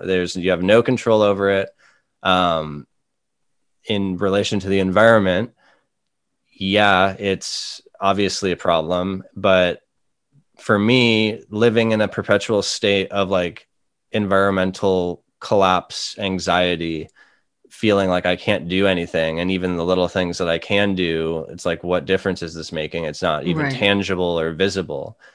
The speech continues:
Speaker 1: Um, so, f-, so for me, in relation to that, and especially in relation to, like, self-care products, it's like, yeah, if I'm at the store and there's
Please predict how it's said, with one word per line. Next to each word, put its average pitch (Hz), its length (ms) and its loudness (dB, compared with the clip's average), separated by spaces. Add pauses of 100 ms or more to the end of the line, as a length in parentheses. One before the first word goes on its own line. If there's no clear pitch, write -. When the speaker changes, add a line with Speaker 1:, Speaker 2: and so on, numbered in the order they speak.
(340)
Speaker 1:
Um, 82 640 0 (560)
so, 101 220 0
f-, 95 220 -10
so - 320 -4
for 101 160 -2
me, 120 240 4
in 110 80 2
relation 101 360 2
to 92 80 0
that, 92 300 4
and 95 80 -2
especially 92 420 -2
in 90 80 -2
relation 90 300 -2
to, 90 40 -2
like, 85 140 -4
self-care 110 460 2
products, 87 440 0
it's 98 120 -10
like, 90 180 0
yeah, 92 240 6
if - 80 0
I'm 101 140 4
at 95 120 0
the 104 60 -8
store 92 580 2
and 98 200 0
there's 87 460 0